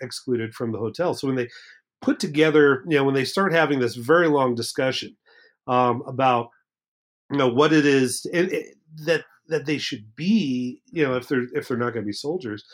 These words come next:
eventually it's like, well, you gotta have people that are trained, that know what they're doing, kind of like the scouts that they had hired. Um, so you need to have them. You need to have someone who's socially acceptable, um,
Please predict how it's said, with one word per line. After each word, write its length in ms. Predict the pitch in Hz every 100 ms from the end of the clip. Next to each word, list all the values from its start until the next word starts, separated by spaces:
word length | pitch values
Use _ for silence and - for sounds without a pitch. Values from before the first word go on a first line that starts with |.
| - - -
eventually 560 | 123 151 208 - 131 120
it's 140 | 120
like, 140 | 135 123
well, 120 | 131
you 100 | 127
gotta 160 | 156
have 160 | 156 139
people 240 | 143 127
that 140 | 123 117
are 200 | 117 - _ - - _ -
trained, 540 | - 147 123 120 151 156
that 180 | 127 117
know 200 | 120 147
what 160 | 147 120
they're 140 | 117
doing, 380 | 113 104 117 127 _ - _
kind 180 | - 202
of 100 | 160
like 260 | 143 131 127
the 100 | 117
scouts 560 | - - 160 185 127
that 160 | - 123
they 140 | 113
had 120 | 113
hired. 480 | 113 - 92 104 120 _ _ _ _ _
Um, 440 | 135 123 127 127 139
so 160 | -
you 140 | 131 127
need 160 | 160
to 80 | 160
have 260 | 151 139 120
them. 260 | 110 120 - _ -
You 100 | 127
need 160 | 135 135
to 80 |
have 380 | 127 131 123 127 160
someone 280 | - 131 127
who's 120 | 123
socially 360 | 131 - 131
acceptable, 640 | 123 - 117 - 107 113 143 _ _ - 151
um, 360 | 135 131 139